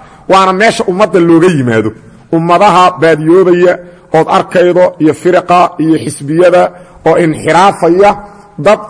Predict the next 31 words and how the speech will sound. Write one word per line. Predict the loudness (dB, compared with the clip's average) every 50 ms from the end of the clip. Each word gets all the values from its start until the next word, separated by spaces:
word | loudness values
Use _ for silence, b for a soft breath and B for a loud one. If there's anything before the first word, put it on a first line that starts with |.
| -2 0
oo | 2 2 2
waxa | 2 0 0 0
weeyaan | 0 0 0 0 -2 -2
tasaddur | -4 -6 -6 -4 0 0 -2 0 0 -2 -4 -4 -2
qabla | -4 -4 0 0 -2 -2
ta'ahul | -2 -6 -4 -2 -2 -2 0 -2 -2 -4 -4 -4
ayaa | -2 0 2 2 2 2 2
la | 0 -2 -2 -4 -8
dhax-, | -10 -10 -10 -8 -4
la | -4 -4
haray. | -2 -2 -4 -4 -4 -6 -12 b b b b b b b -6
Ummadahana | -4 -2 0 0 0 0 0 0 0
halkaasaa | -2 -2 -2 -2 -2 -2 0 -2 -2
balaayadu | -2 0 0 0 0 0 -2
uga | -2 -2 -4 -4
timaadda | -4 -6 -6 -4 -4 -4 -4
ummadda | -4 -4 -4 -4 -4
muslimka. | -6 -6 -6 -6 -6 -8 -8 -6 -4 -2 -2 -2 -4 B B B B B B B -4
Xadiiska | -4 -2 -2 -2 -4 -4 -2 0 2 2 2 0 -4 B B B B B _
Bukhaari | -4 -4 -2 2 2 2 4 4 2 2 2
iyo | 0 0 0
qayrkiis | 2 2 0 2 2 0 -2 0 0
ay | 0 2
wariyeenna | 2 2 4 4 4 4 2 2 0 -2
sidaasuu | -2 -2 0 0 0 0 0 -2 -4
tusaa | -4 -4 -4 -2 -2 -2 0
nabigeenna | 0 -2 0 0 0 0 -2 -4
suuban | -4 -6 -6 -4 -4 -4
sallallahu | -2 -2 -2 0 0 0 0 0 0
alayhi | -2 -2 -2 -2
wasallam, | 0 0 2 4 4 4 2 0